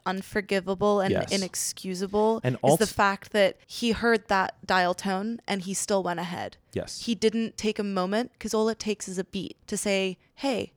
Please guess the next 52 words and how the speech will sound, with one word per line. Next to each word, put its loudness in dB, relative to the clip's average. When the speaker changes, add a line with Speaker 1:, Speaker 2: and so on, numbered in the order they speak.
Speaker 1:
say -4
that 0
again." -2
Speaker 2:
Right, 0
what 0
happened? -2
Speaker 1:
Like, -20
what, 0
Speaker 2:
Are 10
Speaker 1:
what 8
Speaker 2:
we 8
Speaker 1:
are 8
we 0
Speaker 2:
clear 4
for 2
Speaker 1:
supposed 2
to -4
do? -6
Speaker 2:
Are 4
we 0
clear 0
for -6
takeoff? -6
Speaker 1:
Right. -2
Speaker 2:
You 0
can -2
key -4
the -2
mic -2
and -8
say, -6
"Are 0
we -2
clear -8
for -10
takeoff?" -12
Speaker 1:
Yeah, -4
get 4
a 2
du-, -4
get 2
a 2
confirmation -4
Speaker 2:
Yeah. 0
Speaker 1:
that -2
you 0
are 0
actually -8
clear -10
for -16
takeoff. -10
Speaker 2:
Yeah, -8